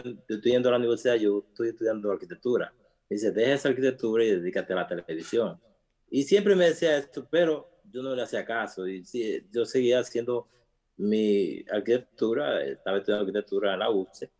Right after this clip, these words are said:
y la televisión, y seguía, bueno, que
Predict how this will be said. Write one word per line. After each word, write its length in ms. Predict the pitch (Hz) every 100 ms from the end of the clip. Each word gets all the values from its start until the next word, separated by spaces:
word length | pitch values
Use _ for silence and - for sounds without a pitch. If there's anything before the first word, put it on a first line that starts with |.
| _ _ _ - - _
y 320 | 98 101 98
la 160 | 92 90
televisión, 680 | 90 85 87 - 135 135 101
y 100 | 98
seguía, 680 | - 92 107 117 104 95 - _ _ -
bueno, 300 | 135 127 107
que 420 | 110 104 98